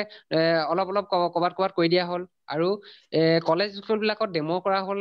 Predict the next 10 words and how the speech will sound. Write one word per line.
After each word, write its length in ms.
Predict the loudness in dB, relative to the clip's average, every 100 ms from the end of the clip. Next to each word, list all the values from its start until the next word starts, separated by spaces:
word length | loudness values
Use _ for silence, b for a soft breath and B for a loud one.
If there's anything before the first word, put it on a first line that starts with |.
| -2
আৰু, 240 | -2 0 -2 -2 -2 -4 -8 _
উম, 200 | -6 -4
তেনেকে 300 | 0 0 0 -4
ঠিক 180 | -6 -2
তেনেকৈ 400 | -2 0 0 0 0 -2
যদি 200 | -2 0 0
কাৰোবাক 260 | 0 -2 -2
লাগে 220 | -2 -2
পিছত, 280 | -4 -4 -6 -6 _ _ _ _ _ _ _ _ _ -6
এ, 80 | 0